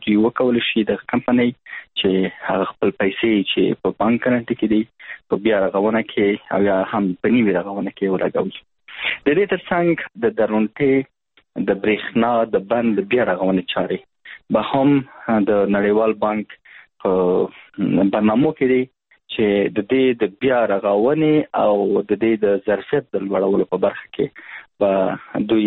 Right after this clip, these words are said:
د افغانستان برېښنا شرکت سره مرسته وکړي، تر څو وکولی شو موږ د درونټې د برېښنا د بند ظرفیت لوړ او د اوسنۍ تولیدات څخه دغه تولیدات ډېر. په همداراز په شمال کې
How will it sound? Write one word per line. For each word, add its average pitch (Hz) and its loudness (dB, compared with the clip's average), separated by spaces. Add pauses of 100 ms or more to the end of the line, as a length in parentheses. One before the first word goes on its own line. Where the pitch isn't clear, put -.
(120)
د 101 2
افغانستان 95 -2 (140)
برېښنا 95 -2
شرکت - -8 (120)
سره - 0 (560)
مرسته 151 0
وکړي، 143 0
تر 110 0
څو 120 2 (720)
وکولی 147 2
شو 139 -2
موږ 131 2 (300)
د - -10
درونټې 104 2 (140)
د 95 -4
برېښنا 101 0 (160)
د 95 -4
بند 101 0
ظرفیت - -2 (100)
لوړ 143 4 (540)
او 104 2
د 113 0
اوسنۍ 147 0
تولیدات 98 -2
څخه 135 -2
دغه 120 0
تولیدات 95 -2
ډېر. - -18
په 135 2
همداراز 185 0 (560)
په 135 -2
شمال 151 2
کې 143 0